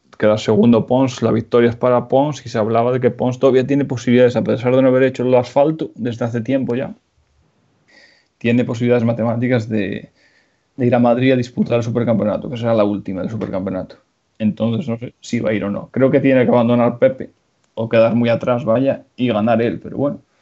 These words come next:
la posibilidad está ahí. Entonces yo creo que irá, ¿eh? No lo sé. Pero bueno,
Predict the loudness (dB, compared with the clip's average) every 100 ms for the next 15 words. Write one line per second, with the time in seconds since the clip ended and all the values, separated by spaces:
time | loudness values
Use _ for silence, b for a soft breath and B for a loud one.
0 | _ _ -6 -6 0 2 4 4 4 2
1 | 2 0 -2 -2 0 0 2 2 4 2
2 | 0 -2 -4 -2 -2 -4 -8 -14 _ b
3 | b b b b _ -4 -2 -2